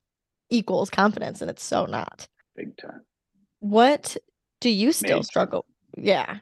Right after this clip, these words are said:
Speaker 1: What do you still struggle with <laughs> when it comes to Zen? Since it's a ever-going process, and I'm hoping you have something <laughs> that you're still working on.
Speaker 2: Well, to me, it's just continuous. So my husband, his birthday's coming up, and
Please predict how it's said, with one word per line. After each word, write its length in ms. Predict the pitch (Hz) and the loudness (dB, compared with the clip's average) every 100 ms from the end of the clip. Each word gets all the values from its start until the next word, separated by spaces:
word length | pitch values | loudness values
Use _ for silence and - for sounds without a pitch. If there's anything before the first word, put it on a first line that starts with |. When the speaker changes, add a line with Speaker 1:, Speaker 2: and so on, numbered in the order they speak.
| _ | _
Speaker 1:
What 220 | - 220 | 2 6
do 40 | 254 | 8
you 140 | 226 | 6
still 220 | 262 - 214 | 4 4 2
struggle 380 | - 196 175 180 | 2 2 4 2
with 180 | - - | -2 -4
<laughs> 40 | |
when 220 | 233 240 | 0 4
it 100 | 220 | 4
comes 260 | - 196 190 | 4 2 2
to 140 | 208 196 | -2 0
Zen? 400 | 196 120 113 226 - _ - - | 0 -2 -4 -6 -8 _ -20 -20
Since 360 | - 349 302 - - | -2 2 2 2 4
it's 180 | 285 | 6
a 280 | 269 247 220 | 8 8 8
ever-going 400 | 254 240 240 226 | 4 4 2 0
process, 520 | 220 240 - 190 208 - | 2 0 2 -4 -4 -6
and 180 | 214 | -4
I'm 140 | 202 208 | -4 0
hoping 340 | 220 220 233 | 2 4 4
you 120 | 220 | 6
have 180 | 233 226 | 4 2
something 400 | 220 208 214 208 220 - 330 - | 2 -2 -2 -2 -4 -10 -2 4
<laughs> 880 | 480 - 359 370 - 427 415 330 | 4 4 2 0 -2 -8 -2 0
that 160 | - 240 | 4 4
you're 160 | 247 320 | 4 2
still 220 | - 208 | 0 -2
working 300 | 196 202 202 | -2 -4 -2
on. 260 | 190 - 220 _ _ _ _ _ _ _ - | -2 -4 -8 _ _ _ _ _ _ _ -4
Speaker 2:
Well, 80 | 139 | -2
to 120 | - | 0
me, 220 | 143 233 | 0 4
it's 180 | 233 98 | 2 2
just 260 | - - - | -2 -2 -8
continuous. 920 | - 110 - - 120 87 78 85 - - _ _ _ | -2 -2 -2 2 4 4 0 -4 -8 -18 _ _ _
So 140 | - 80 | -2 -2
my 200 | 71 - | -4 -6
husband, 540 | 87 85 - 76 76 - | -4 -4 -4 -8 -6 -6
his 220 | 76 - _ | -8 -8 _
birthday's 500 | - 82 80 - 78 | -10 -8 -4 -2 -4
coming 400 | - - 76 73 | -6 -8 -6 -6
up, 200 | 71 69 - - | -6 -8 -12 -14
and 220 | 73 69 | -14 -14